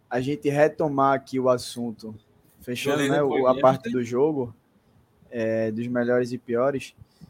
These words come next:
Speaker 1: mas retomar o Liverpool e Manchester United.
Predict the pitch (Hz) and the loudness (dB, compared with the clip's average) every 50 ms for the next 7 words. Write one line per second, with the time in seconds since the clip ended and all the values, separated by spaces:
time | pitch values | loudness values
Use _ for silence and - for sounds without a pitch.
0 | _ - - 127 139 147 147 165 165 165 - 190 175 160 151 147 151 160 170 180 | _ -16 -4 0 2 2 4 4 2 2 2 -2 -2 0 2 2 4 4 4 4
1 | 185 180 175 170 165 156 139 127 117 110 101 - - - _ _ _ _ _ - | 2 0 0 0 0 0 0 -2 -2 -4 -6 -8 -12 -18 _ _ _ _ _ -20
2 | - - - - - - 196 - - 110 - 127 131 139 135 - 131 131 135 135 | -20 -20 -20 -20 -8 -4 -4 -4 -2 -2 -4 -2 -2 -4 -6 -6 -6 -4 -4 -4
3 | 131 - - 131 123 120 117 117 117 117 123 123 - 127 127 | -4 -6 -8 -8 -6 -6 -6 -4 -4 -4 -4 -6 -10 -20 -20